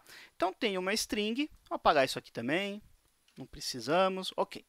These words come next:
E vou criar uma variável chamada regex. Esse cara aqui vai ser, por exemplo, uma expressão regular que, é, que eu vou buscar por dígitos,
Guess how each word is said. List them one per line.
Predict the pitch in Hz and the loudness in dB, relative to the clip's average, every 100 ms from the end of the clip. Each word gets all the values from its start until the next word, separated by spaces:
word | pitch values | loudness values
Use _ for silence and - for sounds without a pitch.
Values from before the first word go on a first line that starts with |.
| - - - - - - - - _ _ - | -20 -20 -20 -20 -20 -20 -20 -20 _ _ -2
E | 302 | 10
vou | 294 | 10
criar | 285 294 226 220 226 | 10 8 10 10 8
uma | 240 226 226 226 220 220 | 4 2 6 6 8 6
variável | 208 202 220 151 151 180 | 6 6 8 8 8 4
chamada | 185 214 160 127 127 | 2 4 6 6 4
regex. | 131 185 214 165 - - | 2 4 6 6 4 -4
Esse | 208 - - | -2 -2 -2
cara | - 185 196 | 4 6 6
aqui | - 226 277 294 | 2 -4 -4 -4
vai | 220 175 202 | 0 6 6
ser, | 214 - 160 160 | 4 0 0 0
por | 196 220 | 4 4
exemplo, | 233 180 190 - 233 - - - _ _ - | 4 2 -2 -4 -8 -10 -20 -20 _ _ -4
uma | 160 160 156 | 0 2 2
expressão | - 170 151 143 131 | 0 -2 0 0 0
regular | 143 165 214 160 165 190 _ _ - _ _ _ - | 0 6 12 12 12 8 _ _ -20 _ _ _ -10
que, | - 180 180 180 165 _ _ _ _ _ - | -2 0 2 0 -4 _ _ _ _ _ 0
é, | 147 143 139 139 135 131 - | 2 4 6 6 6 4 4
que | |
eu | 190 | 4
vou | 160 160 | 6 6
buscar | 170 - 143 135 | 4 6 6 6
por | - 147 117 - _ _ _ _ _ _ _ _ _ _ - | 4 2 2 -4 _ _ _ _ _ _ _ _ _ _ -16
dígitos, | 135 196 220 240 - 294 - | -2 2 2 2 0 0 -2